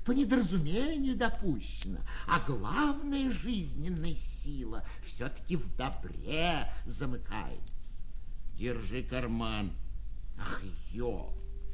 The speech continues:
Какие ты несообразные выражения употребляешь. Держи карман.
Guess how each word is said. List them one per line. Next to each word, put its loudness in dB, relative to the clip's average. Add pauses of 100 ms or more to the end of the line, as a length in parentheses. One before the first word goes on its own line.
(680)
Какие -4
ты -2
несообразные -2
выражения 0
употребляешь. -2 (240)
Держи 0
карман. -2